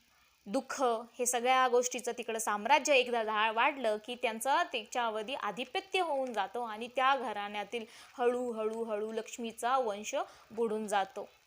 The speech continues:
तर त्याच्यामुळे आपल्याला पुण्य कमी होत न देता आपल्याला त्या पुण्याईमध्ये वाढ करत राहायची आहे, जेणेकरून लक्ष्मीचा आशीर्वाद आपल्या घरी राहा.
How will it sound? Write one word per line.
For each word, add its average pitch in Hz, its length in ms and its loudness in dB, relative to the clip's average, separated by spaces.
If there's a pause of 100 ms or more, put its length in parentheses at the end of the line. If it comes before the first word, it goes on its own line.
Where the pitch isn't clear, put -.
तर 269 60 -6
त्याच्यामुळे 302 520 -4
आपल्याला 277 460 -2
पुण्य 285 400 -8 (100)
कमी 269 280 -2
होत 277 240 0 (480)
न 294 420 -2
देता 214 480 -6
आपल्याला 226 340 -8
त्या 247 200 -2
पुण्याईमध्ये 220 760 -8
वाढ 214 400 -4
करत 220 360 -6
राहायची 208 340 -8
आहे, 208 100 -6
जेणेकरून 214 580 -10
लक्ष्मीचा 240 480 -10
आशीर्वाद 233 440 -4
आपल्या 247 260 -4
घरी 220 220 -10
राहा. 214 140 -10